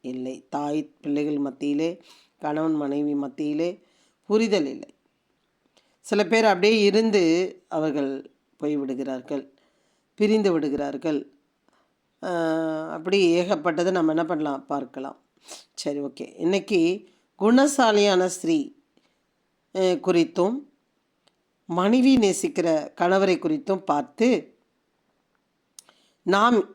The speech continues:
எதை, இதிலிருந்து நம்ம எதை கற்றுக்கொள்ளலாம், எதை எடுத்துக்கொள்ளலாம், எது எடுத்துக்கொள்ளக்கூடாது என்பதை குறித்தும் நம்ம என்ன பண்ண போறோம்,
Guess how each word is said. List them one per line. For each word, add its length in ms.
எதை, 420
இதிலிருந்து 480
நம்ம 220
எதை 320
கற்றுக்கொள்ளலாம், 880
எதை 300
எடுத்துக்கொள்ளலாம், 800
எது 220
எடுத்துக்கொள்ளக்கூடாது 1400
என்பதை 340
குறித்தும் 380
நம்ம 180
என்ன 140
பண்ண 200
போறோம், 300